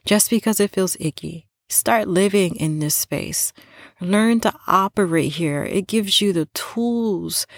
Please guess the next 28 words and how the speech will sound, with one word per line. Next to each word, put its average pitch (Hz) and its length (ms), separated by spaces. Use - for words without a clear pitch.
for 180 160
resilience, 196 920
for - 100
problem 226 560
solving, 151 500
innovation, 208 760
and 156 80
most 220 240
importantly, 214 640
the 180 100
growth 185 540
happens - 840
here. 175 640
It 180 120
requires 190 560
you 180 60
to 208 60
shift - 280
your 139 80
mindset. 190 580
It's - 80
a 165 80
practice 208 400
of 143 160
mindfulness, 190 600
of 165 120
being 165 260
present. - 880